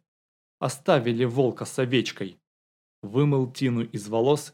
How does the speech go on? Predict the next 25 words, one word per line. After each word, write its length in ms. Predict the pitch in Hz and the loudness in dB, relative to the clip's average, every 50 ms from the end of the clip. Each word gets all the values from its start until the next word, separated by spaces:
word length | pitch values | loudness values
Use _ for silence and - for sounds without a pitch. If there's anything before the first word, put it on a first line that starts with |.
| _ | _
и 80 | - 131 | -8 -6
долго 440 | 123 120 123 139 147 143 139 139 135 | -2 2 4 4 6 6 4 2 2
тер 340 | 135 - 123 123 117 - - | 2 0 -2 -2 -2 -2 -4
раздраженные 840 | - 117 120 113 107 107 117 117 110 98 117 117 123 127 123 123 120 | -4 -2 -2 -2 -2 -2 -2 -2 -2 0 0 -2 0 0 -2 -2 -2
шампунем 600 | 113 - - 117 110 - - 113 110 110 110 113 | -2 -4 -4 -4 -4 -2 -2 -2 0 0 -2 -2
глаза. 540 | 107 117 117 120 117 117 127 104 87 - _ _ _ _ _ _ _ _ _ | 0 0 2 2 2 2 0 -2 -2 -4 _ _ _ _ _ _ _ _ _
Потянулся 600 | - 117 113 - 131 127 131 135 139 131 - 131 | -8 -8 -6 -4 -2 0 0 0 0 0 0 -2
за 160 | 117 110 127 107 | -2 0 0 2
полотенцем 600 | 127 123 127 120 - - 139 127 120 - 123 117 | 2 2 2 2 2 0 -4 -2 -2 -4 -4 -6
к 60 | - | -6
сушилке, 680 | - - 135 - - 151 131 113 - - - - - _ _ _ _ _ - | -6 -6 -4 -2 0 2 2 0 0 -4 -10 -14 -14 _ _ _ _ _ -10
но 140 | 117 113 107 | -8 -8 -8
кто-то 320 | - - 151 147 147 147 | -6 -2 -2 -2 0 -2
вручил 420 | 120 117 135 123 107 - - 143 139 | -2 -2 -4 -4 -4 -4 -2 0 0
его 300 | 127 117 117 117 123 120 | 0 -2 -2 0 0 0
мне 240 | 120 120 123 123 | 0 0 -2 -2
прямо 340 | 123 - 123 123 120 127 127 | -2 -2 0 0 0 0 0
в 80 | 120 123 | 0 2
руки, 420 | 135 127 113 - - 107 - - _ _ _ _ _ _ | 2 0 0 -2 -6 -10 -12 -14 _ _ _ _ _ _
а 100 | - 113 | -4 -4
затем 540 | 104 104 107 101 - 123 123 131 131 127 - _ _ _ _ | -4 -4 -6 -4 -2 0 0 0 -2 -6 -10 _ _ _ _
ехидно 520 | - 156 127 - - 135 117 107 110 110 110 - | -4 -2 -2 -2 -2 -4 -2 -2 -4 -6 -4 -4
изрек: 500 | 123 117 123 131 117 98 - - - - _ _ _ _ _ _ _ _ _ _ _ _ _ _ - | -2 0 2 2 2 0 -2 -4 -12 -20 _ _ _ _ _ _ _ _ _ _ _ _ _ _ -10
«Газеты, 540 | 110 117 117 110 107 127 160 185 180 - 185 | -4 -2 -2 0 2 2 2 2 2 2 2
оказывается, 1120 | 185 180 180 - 180 180 175 165 175 170 165 170 170 170 170 170 - 180 175 180 - - | 2 2 2 2 2 4 4 4 2 2 4 4 4 4 2 0 -2 -2 0 -2 -2 -6